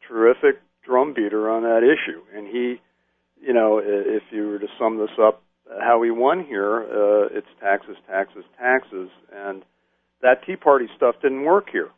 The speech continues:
It just didn't. Um, uh, even in a county that's, you know, almost virtually two-to-one Democratic in enrollment now, uh, he still carried the day. And I think he got, he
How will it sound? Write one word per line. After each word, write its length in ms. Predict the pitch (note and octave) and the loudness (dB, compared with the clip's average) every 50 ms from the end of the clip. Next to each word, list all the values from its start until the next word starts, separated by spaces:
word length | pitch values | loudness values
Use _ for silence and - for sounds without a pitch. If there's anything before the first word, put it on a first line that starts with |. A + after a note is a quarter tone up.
| _ _ _ | _ _ _
It 100 | _ - | _ -16
just 180 | A#2+ - - | -16 -8 -4
didn't. 280 | - D#3 - F#2 F2+ _ _ _ _ _ _ _ - | -2 -2 -2 -2 -6 _ _ _ _ _ _ _ -8
Um, 640 | A#2+ G#2+ G#2+ G#2 G#2+ G#2 G2+ G2+ G#2 G#2 G#2 G#2+ - _ _ - - - - - | -4 0 2 2 2 2 0 -2 -6 -16 -18 -20 -20 _ _ -20 -20 -20 -18 -14
uh, 480 | - - G#2+ G#2+ G#2+ G#2+ G#2+ G#2 G#2+ G#2 | -8 -2 2 4 4 6 6 4 4 2
even 340 | A2+ B2 C#3+ C#3+ D3 C3+ | 0 -2 -4 -2 -2 -2
in 100 | B2+ B2 | -2 -2
a 60 | A#2 A2 | -2 -4
county 400 | - - B2 A#2 A2+ A2+ A2 A2+ | -2 0 0 2 2 2 0 0
that's, 180 | G#2 G2 - - - _ _ _ | 0 -2 -4 -6 -18 _ _ _
you 80 | - B2 | -18 -10
know, 100 | A2 G2+ | -6 -4
almost 300 | G#2+ A2+ A#2 A2+ G2+ F#2+ - - | -4 -4 -2 -4 -6 -6 -6 -6
virtually 420 | A2 A2+ A2 - - A2 G2 F#2 _ - | -4 -4 -4 -4 -4 -4 -4 -4 _ -14
two-to-one 580 | A#2 A2 G#2+ G2+ G2+ G2+ G#2 G2+ G2+ G2 F#2+ - _ _ _ _ _ _ _ _ | -14 -10 -10 -6 -4 0 0 0 0 -2 -6 -12 _ _ _ _ _ _ _ _
Democratic 640 | A2+ G#2+ G2+ G2 - - B2 A2 A2 A2 G#2 G2 - | -10 -8 -8 -8 -2 4 4 6 6 6 4 2 -2
in 60 | G2+ | -4
enrollment 580 | G2 F#2+ F#2 G2+ G#2+ A#2 C3 C3+ A#2+ G2 F#2 F2+ E2+ | -8 -8 -8 -4 -2 -2 -2 -2 -4 -6 -10 -12 _
now, 260 | F#2+ F#2+ F#2+ G2 - _ _ _ _ _ _ _ _ _ _ _ _ _ - | -12 -10 -10 -10 -10 _ _ _ _ _ _ _ _ _ _ _ _ _ -2
uh, 440 | G#2+ A2 G#2+ G#2 G#2 G#2 G2+ G2+ G#2+ G#2+ G2+ | 2 4 6 6 6 6 4 4 0 -2 -6
he 120 | - B2+ A#2+ - | -10 -10 -10 -6
still 220 | - C#3+ C3 B2+ B2 | 0 2 4 4 4
carried 420 | - - B2+ A2+ A2 A2 G#2 G2 | 2 2 2 4 4 4 2 0
the 60 | A2 | -4
day. 420 | - - C3 D3 C3+ G#2 F2 E2 - _ _ | -2 2 4 4 4 4 0 -2 -8 _ _
And 140 | - A2 G#2 | -10 -8 -6
I 80 | G#2 G2+ | -6 -8
think 220 | - - A2 G2+ - | -8 -12 -16 -16 -14
he 80 | A2+ | -6
got, 320 | G2 - G2 G2 G2 F#2 _ _ _ _ _ _ _ _ _ | 0 2 4 4 2 0 _ _ _ _ _ _ _ _ _
he 200 | D3+ A#2+ A2 G#2+ | -20 -20 -20 -20